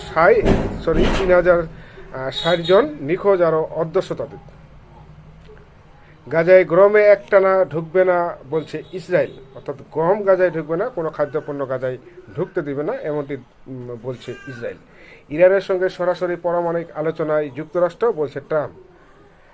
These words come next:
গাজায় লাগাতার ইসরায়েলি হামলায় নিহত আরও ষাট ফিলিস্তিনি। বাংলাদেশিদের উপর সৌদি ভিসা নিষেধাজ্ঞা, কারণটা কি, এটি আরেক সময় বলবো। বললেন নেতানিয়াহু, "আমরা গাজাবাসী আটকে রাখিনি, তারা যে কোনো খুশি চলে যেতে পারবে।"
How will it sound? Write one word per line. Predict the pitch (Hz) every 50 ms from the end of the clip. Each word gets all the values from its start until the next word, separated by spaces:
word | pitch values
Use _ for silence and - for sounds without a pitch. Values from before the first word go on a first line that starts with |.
| _ _ - _ 123
গাজায় | 143 165 175 190 208 202 202
লাগাতার | 196 190 185 190 196 190 202 190 185
ইসরায়েলি | 180 170 185 185 185 185
হামলায় | 180 165 175 175 175 175 175 165
নিহত | 156 160 170 170 170
আরও | 170 165 156 151 156 160 147
ষাট | - - - - 165 165 - -
ফিলিস্তিনি। | - 175 180 170 - - 185 196 226 269 262
বাংলাদেশিদের | 185 156 151 151 156 156 156 151 - - 165 160 156
উপর | 156 147 143 139 160 151
সৌদি | 139 - - 170 170 160 165 151
ভিসা | 151 151 - 156 143
নিষেধাজ্ঞা, | 143 135 127 147 139 127 139 135 131 - 196 247 285 - _ _ _ _
কারণটা | - 135 151 180 202 202 - - 175
কি, | 165 - - 269 330 - - - _ _ _
এটি | - 131 135 139 135 _ _ _ _
আরেক | - 165 165 165
সময় | 165 - 143 131 123 110
বলবো। | 95 92 90 82 - - - - _ _ - - - - - - - - - - - - - _ _ _ - - _ - _ _ - 131
বললেন | 160 175 185 202 202 190
নেতানিয়াহু, | 190 196 196 202 208 208 208 208 202 202 208 247
"আমরা | 285 269 233 196 190 185 196 190
গাজাবাসী | 175 170 175 175 185 185 185 180 175 - 196 185
আটকে | 175 165 170 - - 180 180
রাখিনি, | 175 165 165 - 175 196 285 311 -
তারা | - 170 160 160
যে | 151 143 165 160
কোনো | 175 185 185 180
খুশি | 170 - 165 - - 160
চলে | 160 165 160 160 156
যেতে | 147 151 135 151
পারবে।" | 147 - - 143 120 117 110 95 82